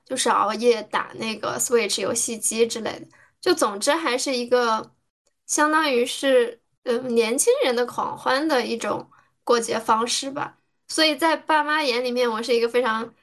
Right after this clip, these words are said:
可怜的，就是浪迹天涯的游子的那样一个形象。但其实说实话，那，那两个节是我过得最开心的两个节。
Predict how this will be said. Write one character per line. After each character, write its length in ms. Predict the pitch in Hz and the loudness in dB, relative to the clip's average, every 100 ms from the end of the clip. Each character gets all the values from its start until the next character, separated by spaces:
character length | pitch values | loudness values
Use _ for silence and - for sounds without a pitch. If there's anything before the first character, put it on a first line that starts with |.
| _ | _
可 200 | - 254 214 | -2 0 0
怜 340 | 202 - - | -2 -8 -4
的， 260 | 233 220 220 | 0 0 2
就 140 | 226 | 0
是 280 | 233 254 220 214 - | 0 -4 -8 -6 0
浪 220 | 269 240 | 0 0
迹 200 | 254 247 | -4 -2
天 180 | 302 247 | 0 2
涯 240 | 240 202 | 0 0
的 80 | 233 | 0
游 280 | 240 214 233 | 0 2 0
子 220 | 233 233 | 0 -6
的 100 | 226 | -4
那 80 | 233 | -2
样 180 | 233 220 | 0 0
一 60 | 214 | -2
个 140 | 269 | -2
形 260 | - 233 240 | -2 -4 -4
象。 240 | 262 240 - - _ | -4 -6 -10 -20 _
但 140 | 330 | 0
其 200 | 339 285 | 0 0
实 300 | 294 302 330 _ _ _ | 0 -2 -4 _ _ _
说 240 | - 311 302 | 0 2 2
实 220 | - 202 | 0 -4
话， 300 | 220 247 226 | 0 2 2
那， 280 | 240 226 233 | 0 -2 -2
那 140 | 294 | -4
两 200 | 247 214 220 | -2 -2 -2
个 120 | 269 | -2
节 300 | - 208 226 | -2 -2 0
是 120 | 330 | 2
我 120 | 240 | 0
过 180 | 233 240 | 2 0
得 80 | 233 | 2
最 220 | 233 285 | 0 2
开 200 | 254 320 | 2 0
心 200 | - - | 0 2
的 180 | 427 466 | 4 6
两 200 | 480 494 494 571 | 6 4 4 2
个 60 | 554 571 - | 4 2 -2
节。 200 | - 539 | -10 -8